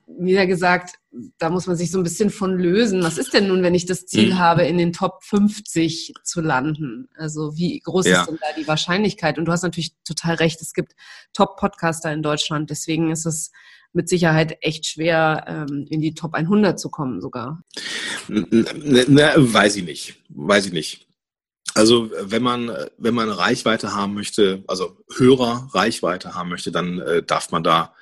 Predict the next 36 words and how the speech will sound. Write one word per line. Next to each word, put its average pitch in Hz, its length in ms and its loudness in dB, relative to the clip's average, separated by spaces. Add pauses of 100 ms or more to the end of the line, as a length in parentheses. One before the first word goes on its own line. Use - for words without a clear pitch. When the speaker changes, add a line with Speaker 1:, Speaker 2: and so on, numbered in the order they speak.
(640)
Speaker 2:
ähm, 87 180 -4
gucken, 90 320 0
wie 90 100 2
man 87 80 4
das - 120 2
Marketing 85 380 2
verbessert. - 640 -2
Ja, 85 220 0
also 87 160 2
wenn 87 80 2
ich 87 140 0
organisch 90 580 2
einfach - 240 -4
am - 140 -2
Ende 113 280 4
bin, 143 640 6
äh, - 60 -4
im 107 200 -2
Sinne 107 220 0
von, 107 240 4
ich - 120 0
habe 113 140 2
jetzt 95 120 4
so 101 80 2
und 98 40 0
so 104 100 -4
viele 95 180 0
Menschen, 95 260 -2
die 90 60 0
ich - 80 -6
da - 80 0
erreiche, 127 600 4
am - 140 -4
Anfang 104 280 -4
vielleicht - 280 -2
wenige, 92 420 2